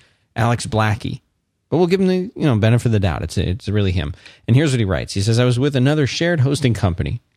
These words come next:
and I was really fed up, uh, with the issues that they were, from downtime to, to other issues." He said, "One of my friends recommended Rackspace. I signed up. I had a full root access server up and running in five minutes. It cost me pennies,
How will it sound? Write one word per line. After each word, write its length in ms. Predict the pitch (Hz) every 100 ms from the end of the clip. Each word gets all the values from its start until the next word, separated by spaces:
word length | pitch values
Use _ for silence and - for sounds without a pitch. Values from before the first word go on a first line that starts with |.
| _
and 100 | 110
I 20 |
was 140 | 117 113
really 240 | 190 196
fed 220 | - 110
up, 180 | 80 -
uh, 160 | 78 73
with 160 | 95 -
the 180 | 104
issues 360 | 104 - - -
that 160 | - -
they 120 | 73
were, 200 | 60 -
from 240 | - 57
downtime 760 | 80 117 120 - 110 104 101 95
to, 280 | - 71 101
to 180 | - 85
other 200 | 117 113
issues." 300 | 107 113 -
He 100 | 113
said, 140 | 107
"One 100 | 143
of 60 | 170
my 80 | 143
friends 260 | 127 120
recommended 360 | 110 101 90 90
Rackspace. 520 | 107 110 - 110 104
I 60 | 92
signed 400 | - 135 151 120
up. 240 | 98 - _ _ - -
I 60 | 101
had 120 | 98
a 40 |
full 500 | - - 165 185 196
root 340 | - 135 180 - -
access 400 | 139 151 - 139
server 360 | - 123 117 107
up 160 | 143
and 120 | 156
running 240 | 123 101 95
in 160 | 104
five 420 | 98 - 123 139 113
minutes. 380 | 73 80 - - _ _ _
It 80 | 95
cost 280 | - 127 120
me 120 | 123
pennies, 640 | - - 160 117 76 101